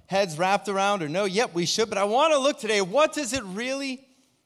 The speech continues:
mean and look like to be those who give and bring love wherever we go? I believe that is what is meant to define us as followers of Jesus. If you're here and you're someone who says, "You know what, I'm not,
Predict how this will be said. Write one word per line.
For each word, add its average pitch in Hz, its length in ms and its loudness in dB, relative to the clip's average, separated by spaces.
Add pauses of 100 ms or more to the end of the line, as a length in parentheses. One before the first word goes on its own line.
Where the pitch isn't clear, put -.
mean 254 480 -2
and 196 220 -2
look 247 300 0
like 214 320 0
to 190 100 -6
be 247 280 -6
those 196 680 0 (760)
who 196 160 -4
give 214 420 2
and 208 180 -2
bring 196 320 -2
love 220 420 0 (640)
wherever 175 400 0
we 160 140 -2
go? 135 300 -8 (880)
I 147 80 0
believe 196 320 0
that 208 200 4
is 185 160 0
what 214 180 2
is 180 160 -2
meant 208 300 -2
to 202 160 -6
define 196 580 0
us 311 300 -2
as 151 120 -8
followers 220 480 2
of 214 100 -6
Jesus. 240 440 -6
If 160 100 -10
you're 180 120 0
here 240 260 -4
and 247 100 -4
you're 160 120 -4
someone 190 240 -6
who 175 60 -6
says, 160 220 -6
"You 180 80 -8
know 185 120 -4
what, 196 120 0
I'm 151 140 -4
not, 190 320 -4